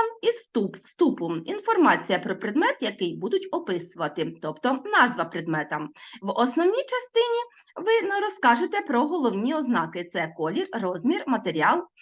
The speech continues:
ну і в, е, висновку вла-, власне враження від предмета, оцінка предмета. Більш детально про, е, особливості побудови опису предмета ми вже говорили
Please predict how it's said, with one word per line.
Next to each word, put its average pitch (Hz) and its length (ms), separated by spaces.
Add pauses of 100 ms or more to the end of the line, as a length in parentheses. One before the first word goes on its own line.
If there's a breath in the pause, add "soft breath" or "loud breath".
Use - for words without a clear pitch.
(240 loud breath)
ну 440 60
і 554 260
в, - 20
е, 233 420
висновку 440 480 (200)
вла-, 190 280 (120)
власне 381 380
враження 240 580
від 196 240
предмета, 170 640 (200)
оцінка 185 500
предмета. 160 640 (420 loud breath)
Більш 392 380
детально 190 720
про, 220 460
е, 180 300
особливості 190 800
побудови 202 540
опису 202 460
предмета 466 460 (360 loud breath)
ми 480 340
вже 392 300
говорили 285 500